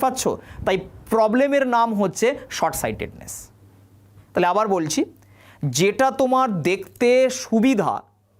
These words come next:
বা ভালোভাবে তুমি দেখতে পাও, সেইখান থেকে নামকরণটা কিন্তু করা হয়েছে। তার মানে তুমি কাছের বস্তুকে দেখতে কোনো সমস্যা ফিল করছো না, তাই শর্ট সাইটেডনেস। আবার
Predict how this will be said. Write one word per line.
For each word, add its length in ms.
বা 80
ভালোভাবে 420
তুমি 160
দেখতে 280
পাও, 180
সেইখান 400
থেকে 200
নামকরণটা 600
কিন্তু 220
করা 240
হয়েছে। 340
তার 220
মানে 160
তুমি 200
কাছের 320
বস্তুকে 400
দেখতে 280
কোনো 120
সমস্যা 380
ফিল 220
করছো 280
না, 140
তাই 200
শর্ট 200
সাইটেডনেস। 460
আবার 180